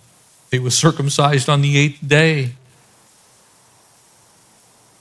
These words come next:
He was of the lineage of David.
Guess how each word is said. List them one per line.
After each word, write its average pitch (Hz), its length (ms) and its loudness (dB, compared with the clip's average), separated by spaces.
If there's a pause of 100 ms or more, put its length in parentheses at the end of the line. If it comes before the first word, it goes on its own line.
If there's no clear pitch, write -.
(1000)
He 131 100 -4
was 123 160 -6
of 123 140 -4
the 120 80 -14
lineage 143 520 -2
of 131 180 -6
David. 131 560 0